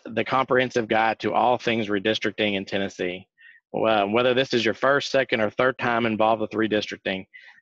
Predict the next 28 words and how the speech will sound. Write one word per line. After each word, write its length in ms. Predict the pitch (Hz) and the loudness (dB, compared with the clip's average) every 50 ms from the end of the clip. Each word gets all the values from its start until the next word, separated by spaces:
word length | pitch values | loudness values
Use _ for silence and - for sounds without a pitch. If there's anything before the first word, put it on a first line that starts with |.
| _ _ | _ _
this 180 | 123 143 143 - | 0 0 0 0
guide 380 | - 131 135 143 135 123 113 | 0 0 2 2 2 2 2
is 120 | 117 113 107 | 2 0 0
a 60 | 107 | 0
good 220 | 101 120 120 117 | 0 0 0 0
place 260 | - - 120 117 104 - | 0 0 0 0 0 -4
to 100 | - 104 | -8 -10
start. 460 | - - 104 98 95 90 - - - _ - - - - _ - | -4 -2 0 0 2 0 -2 -4 -10 _ -20 -20 -20 -20 _ -8
It 80 | - | -2
provides 400 | - 120 113 123 127 123 120 107 | -2 2 2 2 2 2 0 -2
an 100 | 107 120 | -4 -4
in-depth 440 | - 120 127 135 127 135 131 127 - | -2 0 0 2 2 2 0 0 -2
review 320 | 120 107 110 123 127 139 | -4 0 0 2 2 2
of 60 | 135 117 | 2 2
the 80 | 107 | 2
legal, 400 | 104 113 120 127 127 135 143 143 - _ | 2 4 4 4 6 4 4 4 2 _
technical, 480 | - 131 120 117 123 - 131 127 123 117 | -2 -2 0 0 0 2 2 2 2 2
and 140 | 104 104 - | 0 0 0
all 200 | 113 117 123 127 | 2 2 2 2
the 120 | 127 120 | 2 2
data 260 | 113 123 127 127 120 | 2 2 2 2 2
requirements 720 | 107 107 - - 110 107 104 104 101 104 104 101 - - - _ - - _ _ - | 0 0 0 0 0 2 2 2 2 0 -2 -4 -6 -12 -20 _ -20 -20 _ _ -4
to 80 | 120 113 | -2 -2
complete 400 | 123 117 - - 135 131 - - | -2 -4 -2 0 -2 0 2 2
your 80 | 113 | 2
local 280 | 113 113 113 - 107 107 | 4 2 2 2 0 0
redistricting 680 | 107 110 104 101 110 107 - - 101 - - 98 92 - | 2 0 0 0 0 -2 0 -4 -4 -4 -4 -6 -6 -4
plan. 380 | 98 98 95 90 90 90 95 | -4 -2 -2 -2 -4 -6 -10